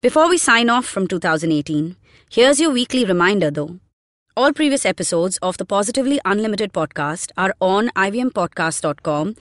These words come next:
and on the I V M app, along with a bunch of other fun shows. By the way, my dear friend Rachel Lopez's Wordy Word Pecker is featured in Apple's top podcasts of the year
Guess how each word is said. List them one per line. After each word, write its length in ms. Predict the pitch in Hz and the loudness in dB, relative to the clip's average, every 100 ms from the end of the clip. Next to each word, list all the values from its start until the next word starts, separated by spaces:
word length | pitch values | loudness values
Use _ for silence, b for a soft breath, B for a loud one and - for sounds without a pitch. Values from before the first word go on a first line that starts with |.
| b b b | b b b
and 120 | 208 214 | -2 2
on 220 | 233 277 | 4 4
the 120 | 294 | 4
I 140 | 208 196 | 2 2
V 140 | 190 | 0
M 100 | 180 | -2
app, 200 | 160 147 _ - _ _ _ | -4 -10 _ -20 _ _ _
along 360 | 196 208 233 269 | 2 4 4 4
with 180 | 247 220 | 2 0
a 60 | |
bunch 340 | 185 175 175 185 | -2 -2 0 -4
of 100 | - | -2
other 200 | 190 208 | -2 0
fun 260 | 214 196 196 | 0 0 0
shows. 500 | - 175 139 - - _ _ _ _ | 0 0 -2 -10 -18 _ _ _ _
By 160 | 202 214 | 2 4
the 100 | 240 | 6
way, 220 | 233 269 | 4 4
my 180 | 262 214 | 2 2
dear 160 | 214 247 | 2 2
friend 260 | 262 240 | 0 0
Rachel 280 | 190 180 202 | 0 -2 -2
Lopez's 600 | 196 185 180 170 175 160 | -2 -2 0 0 -2 -4
Wordy 360 | 180 196 233 240 | 0 2 2 2
Word 240 | 202 185 | 2 2
Pecker 400 | 190 - 143 156 - | -2 -2 -6 -8 -10
is 160 | 180 | -8
featured 420 | - 254 - 262 254 | -2 -2 0 0 0
in 80 | 202 | 0
Apple's 400 | 185 190 202 - | -2 0 -6 -2
top 180 | 233 226 - | -2 -2 -2
podcasts 520 | 202 175 160 147 - - | -2 -2 -4 -6 -6 -8
of 140 | 175 - | -6 0
the 80 | |
year 240 | 160 151 | 2 2